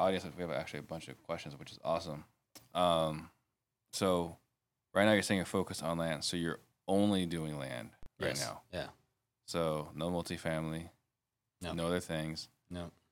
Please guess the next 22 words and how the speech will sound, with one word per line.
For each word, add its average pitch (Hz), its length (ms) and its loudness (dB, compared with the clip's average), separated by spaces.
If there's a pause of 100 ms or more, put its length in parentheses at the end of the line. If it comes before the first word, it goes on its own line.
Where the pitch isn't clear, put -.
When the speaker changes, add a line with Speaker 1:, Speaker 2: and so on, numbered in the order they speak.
Speaker 1:
Um, 76 500 0
and 82 320 -2
it's - 420 -2 (1400)
really 107 320 8
focused 98 840 2 (180)
on 78 540 0 (300)
who 98 120 2
your 82 480 2 (760)
target 90 500 6
audience 78 540 0
is. 73 260 -4 (840)
Um, 80 400 4 (500)
what 101 320 6
tools 120 380 4
are 101 80 6
you 92 140 2
using 92 420 2
to 78 80 -6
pay 87 180 2
attention 80 640 -4 (840)
to 87 360 2
which 87 340 2